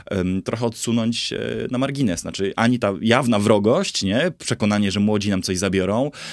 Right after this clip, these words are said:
i to takie podlane, e, e, infantyli-, infantylizacją i niezdrowym, e, niezdrową ekscytacją, takie właśnie idealizowanie młodych kandydatów i kandydatek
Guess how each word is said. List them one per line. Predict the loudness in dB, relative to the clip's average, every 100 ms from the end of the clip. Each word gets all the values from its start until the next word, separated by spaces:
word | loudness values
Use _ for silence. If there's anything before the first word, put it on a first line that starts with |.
| -16 -18 _ _
i | 0 2 2
to | 0 0
takie | 0 0
podlane, | 0 0 2 2 2 2 0 -2 -4
e, | -6 -4 -4 -4 -4 -6 -6 -8 -8 -8 -4
e, |
infantyli-, | 0 0 0 0 -2 -4 -6 0
infantylizacją | 0 2 0 0 0 0 0 -2 -2 -2 -2 -6 -12 -18 -8 0
i | 2 2
niezdrowym, | 0 -2 0 -2 0 -2 -2 -2
e, | -4 -4 -4 -4
niezdrową | -4 -4 -4 -2 -2
ekscytacją, | -4 -6 -4 -4 -4 -6
takie | -8 -6 -6
właśnie | -4 -2
idealizowanie | 2 4 4 0 -2 -2 0
młodych | 0 -2 -4 -6
kandydatów | -6 -4 -4 -4 -6 -8
i | -8 -6 -6
kandydatek | -6 -4 -4 -4 -4 -6